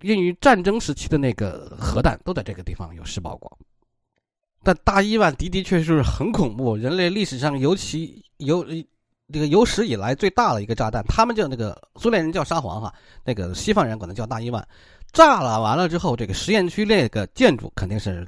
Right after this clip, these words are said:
荡然无存了，试验的动物一万五千头全部都没有了，甚至把这个亚欧大陆炸得向南推移了九毫米，就连芬兰都有明显的这种震感，直径二十公里范围内三米厚的冰层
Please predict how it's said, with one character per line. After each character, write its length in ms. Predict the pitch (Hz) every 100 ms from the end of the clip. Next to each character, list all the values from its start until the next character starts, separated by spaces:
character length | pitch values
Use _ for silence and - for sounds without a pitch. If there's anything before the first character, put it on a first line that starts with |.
| -
荡 120 | -
然 160 | 104 104
无 60 | 110
存 160 | 196
了， 160 | 208 - - _ _
试 220 | - -
验 100 | 190
的 120 | 160 156
动 200 | 190 160
物 140 | 123 -
一 80 |
万 180 | 151 160
五 80 | -
千 160 | 147 143
头 180 | 101
全 180 | 110 -
部 120 | 127
都 160 | 120 110
没 220 | 101 135
有 100 | 131
了， 160 | 107 120 _ _ - -
甚 400 | - 330 285 160
至 300 | 113 92 120
把 260 | 110 90
这 180 | 101 156
个 240 | 104 98 85 - _ _
亚 200 | 185 214
欧 140 | 214 220
大 180 | 226
陆 240 | 208 262 135 - _
炸 220 | - 220
得 100 | 107
向 240 | 117 190 120
南 260 | 92 131
推 280 | - - 220
移 220 | 220 120
了 160 | 135 123 - -
九 180 | 127
毫 220 | - - 135
米， 180 | 101 - _ - -
就 140 | 262
连 260 | 190 165 202
芬 320 | - 269 277
兰 260 | 160 101 104
都 140 | 117
有 140 | 110
明 280 | 90 92 123
显 160 | 123 90
的 100 | 82
这 100 | 90
种 180 | 85 78 - _
震 180 | 185 113
感， 220 | 95 - - - - -
直 180 | 175 226
径 240 | 277 240
二 320 | - 285 262
十 180 | 185 143
公 200 | 131 143
里 220 | 131 98
范 260 | 127 180 127
围 140 | 107
内 200 | 120 120
三 440 | 92 - - 247 254
米 220 | 233 107
厚 200 | - 151
的 160 | 101 80
冰 220 | - 175
层 240 | - 87